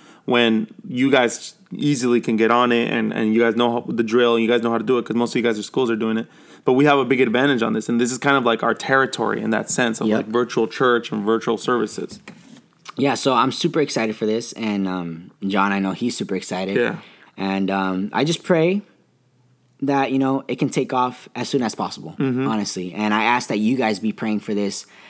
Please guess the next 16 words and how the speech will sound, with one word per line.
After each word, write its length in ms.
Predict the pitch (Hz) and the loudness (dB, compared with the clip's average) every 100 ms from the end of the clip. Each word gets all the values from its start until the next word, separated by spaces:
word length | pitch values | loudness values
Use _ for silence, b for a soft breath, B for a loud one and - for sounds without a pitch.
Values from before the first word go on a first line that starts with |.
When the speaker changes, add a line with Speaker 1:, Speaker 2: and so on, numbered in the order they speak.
| B | B
Speaker 2:
idea 380 | 117 110 107 113 | 0 2 2 2
and 140 | 107 | 2
vision 300 | 98 107 113 | 2 0 0
that 120 | 104 98 | 0 -2
was 140 | 98 | -4
put 180 | - 104 | -4 -2
into 320 | 104 95 104 | -2 -2 -2
our 100 | 101 | -2
pastor's 480 | - 113 107 107 98 | -4 -6 -4 -6 -8
heart, 360 | - 104 117 - _ - | -6 -6 -6 -10 _ -12
um, 360 | 110 101 98 92 | -8 -6 -4 -6
because 420 | 107 - 123 104 | -6 -6 -6 -4
I 140 | 98 143 | -2 -2
just 280 | 139 107 - | -2 -4 -2
believe 360 | 101 101 98 | 0 0 -2
that 260 | 98 95 | -4 -8